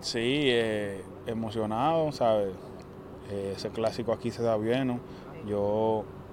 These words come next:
eh, estuve en el, en el último que hicieron aquí y de verdad que yo estaba brincando, era por ahí. Yo estaba en el logado y era tirando saltos pa' acá, pa' aquí. Eh, eh, es algo muy emocionante, tú sabes. Eh, es algo que no se vive,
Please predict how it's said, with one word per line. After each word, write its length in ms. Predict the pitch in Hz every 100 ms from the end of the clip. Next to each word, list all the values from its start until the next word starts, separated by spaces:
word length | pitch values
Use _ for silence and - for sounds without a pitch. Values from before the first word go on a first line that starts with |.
| - - - - - -
eh, 100 | 110 107
estuve 280 | 104 107 113
en 80 | 117
el, 200 | 113 110
en 120 | 110
el 120 | 110 107
último 360 | 117 117 113
que 80 | 107
hicieron 300 | 107 110 110
aquí 220 | 104 101
y 540 | 120 127 113 107 101 98 - - - - - - - -
de 80 | 104
verdad 300 | 104 113 123
que 80 | 117
yo 80 | 110
estaba 240 | 123 127
brincando, 580 | 131 123 131 131 127 127
era 140 | 127
por 160 | 120 123
ahí. 180 | 107 110
Yo 60 |
estaba 220 | 117 139 147
en 60 |
el 60 | 143
logado 320 | 139 143 139
y 40 |
era 180 | 131 135
tirando 340 | 131 139 139 127
saltos 460 | - 139 135 123
pa' 140 | 113 113
acá, 340 | 107 127 131
pa' 120 | 117 117
aquí. 380 | 110 131 135 127
Eh, 280 | 110 107 -
eh, 220 | 117 117
es 100 | 120
algo 220 | 147 160
muy 140 | 151 143
emocionante, 580 | 143 139 127 120 104 101
tú 80 |
sabes. 380 | 107 117 104 98 95 - - - - -
Eh, 280 | 104 101 101
es 140 | 107
algo 200 | 110 113
que 120 | 113
no 120 | 113
se 120 | 110 110
vive, 400 | 113 113 107